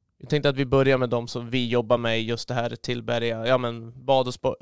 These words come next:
badhus, sporthall och även fritidsgården också. Så vi tänker att vi börjar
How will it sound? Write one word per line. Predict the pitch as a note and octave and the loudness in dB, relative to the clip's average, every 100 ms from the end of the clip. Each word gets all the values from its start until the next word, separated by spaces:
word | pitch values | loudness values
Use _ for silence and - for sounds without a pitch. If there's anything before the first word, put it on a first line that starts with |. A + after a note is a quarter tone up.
| B2 A#2+ | -8 0
badhus, | C3+ C3 C3+ B2+ | 2 2 -2 -4
sporthall | - B2+ B2 - A#2+ A#2 A#2 | -4 -2 -2 0 2 2 -2
och | - A#2+ - | -6 -6 -4
även | A#2+ A#2+ | -6 -6
fritidsgården | A#2+ A#2 A#2 A2+ A#2+ B2 B2 | -8 -10 -8 -6 -4 -4 -4
också. | A#2+ - - A#2+ | -10 -8 -8 -8
Så | - | -8
vi | B2 | -6
tänker | B2+ B2 | -4 -4
att | B2 | -4
vi | |
börjar | A#2+ B2+ B2 C3 B2+ | -4 -2 0 0 0